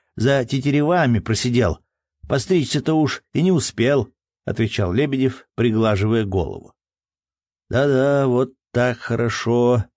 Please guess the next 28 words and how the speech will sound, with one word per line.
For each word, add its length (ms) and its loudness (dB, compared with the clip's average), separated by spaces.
ободрял 460 0
его 160 0
Пётр 360 -2
Михайлович 720 -2
и 80 0
обратился 580 -2
к 80 -14
Румянцеву. 720 -2
«Ну 140 -2
а 100 2
ты, 300 2
голубчик 600 -2
Иван 260 0
Петрович, 540 0
что?» 480 -4
Ничего-с, 640 -4
Маменька 500 -2
только 320 -2
наказывала: 680 -2
«Ты, 160 -2
говорит, 420 0
Ванюша, 760 -2
не 160 -4
разговаривай 800 -2
много 420 0
с 120 -6
новым 300 2
начальником. 920 -2